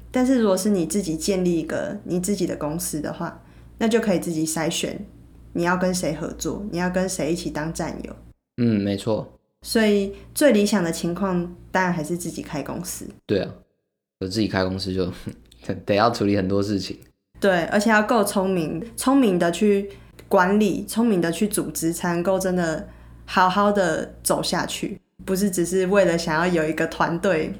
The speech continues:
Speaker 1: 而建一个团队。
Speaker 2: 对啊，其实我觉得我们这样子聊下来，说真的，不管今天是大中小规模的公司，其实都会有遇到一些人事的问题。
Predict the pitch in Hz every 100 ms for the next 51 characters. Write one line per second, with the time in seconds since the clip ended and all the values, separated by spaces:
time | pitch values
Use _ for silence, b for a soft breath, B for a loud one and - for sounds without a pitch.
0 | - 175 175 202 165 151 160 - - -
1 | - 190 - _ 107 95 - - _ _
2 | - 139 147 139 110 117 113 117 117 120
3 | B B B B 117 110 123 160 139 123
4 | 123 90 117 113 113 143 120 104 95 -
5 | - 135 131 135 120 120 - _ _ _
6 | _ _ - 135 110 92 90 110 113 120
7 | 117 117 104 107 107 85 78 98 98 98
8 | 92 92 92 92 - 87 92 - _ _
9 | - 113 110 107 127 120 131 110 104 107
10 | 104 101 104 101 92 92 - 98 80 90
11 | 82 - -